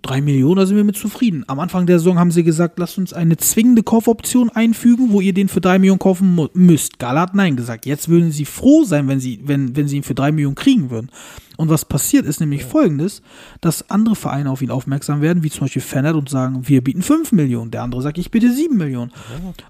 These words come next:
Speaker 1: Und
Speaker 2: Klar.
Speaker 1: dann kommt genau dieses Dilemma, Fatih Terim lässt einen zwanzigjährigen Stürmer aufgrund seines Potenzials, der noch nicht so reif ist, der, der noch etwas grün ist, aber sein Potenzial ist so riesig,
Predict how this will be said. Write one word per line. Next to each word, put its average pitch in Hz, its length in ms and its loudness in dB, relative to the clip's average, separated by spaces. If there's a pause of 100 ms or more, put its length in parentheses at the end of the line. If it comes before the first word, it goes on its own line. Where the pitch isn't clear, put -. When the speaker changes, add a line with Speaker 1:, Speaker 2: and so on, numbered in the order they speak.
Speaker 1:
Und 170 200 0 (320)
Speaker 2:
Klar. 160 160 -8
Speaker 1:
dann 240 240 0
kommt 262 240 2 (200)
genau 220 260 4
dieses 214 260 -2
Dilemma, 226 460 0 (360)
Fatih - 440 -6
Terim 208 320 2
lässt 185 240 0
einen 156 160 -2
zwanzigjährigen 190 1200 -2
Stürmer 196 500 2
aufgrund 226 400 0
seines 196 260 2
Potenzials, 175 880 -2 (200)
der 170 80 2
noch 202 220 2
nicht 320 200 0
so 254 460 2
reif 269 400 -4
ist, 294 220 -4
der, 202 160 0
der 190 200 0
noch 190 160 2
etwas 196 360 -4
grün 226 220 4
ist, 277 160 -8
aber 254 340 0
sein 214 180 0
Potenzial 202 480 -2
ist 170 140 -4
so 233 120 4
riesig, 214 420 -2